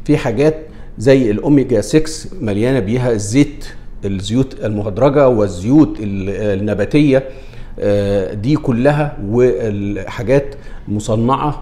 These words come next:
ومهدرجه وعملت بروسيس كتير. الاكل اللي هو غير صحي زي الاكلات السريعه، كل دي وجبات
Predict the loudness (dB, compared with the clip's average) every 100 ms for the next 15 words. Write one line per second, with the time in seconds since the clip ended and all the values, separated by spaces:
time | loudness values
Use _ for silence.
0 | -2 -2 -2 -4 0 2 2 0 -4 -2
1 | 2 2 2 2 0 -6 -6 -2 -2 -2
2 | -8 -2 0 0 -6 -12 -8 -4 0 2
3 | 0 -4 -10 -6 -4 0 2 4 4 2
4 | 0 -2 -4 -2 -4 -4 -4 2 4 4
5 | 2 -2 0 0 0 -4 -2 0 -2 -4
6 | -8 -12 -2 2 2 2 2 2 2 4
7 | 4 2